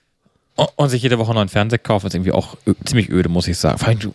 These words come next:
musst das ja auch mal alles abbauen und wieder anbauen und hin und her bauen und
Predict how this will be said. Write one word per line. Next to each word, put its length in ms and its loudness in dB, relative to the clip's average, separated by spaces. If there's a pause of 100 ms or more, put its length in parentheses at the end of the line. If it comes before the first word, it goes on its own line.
(140)
musst 200 2
das 100 0
ja 80 0
auch 40 -2
mal 80 0
alles 240 -2
abbauen 600 -2
und 160 -6
wieder 240 -2
anbauen 800 0
und 440 0
hin 160 0
und 180 0
her 140 2
bauen 480 -2
und 200 -4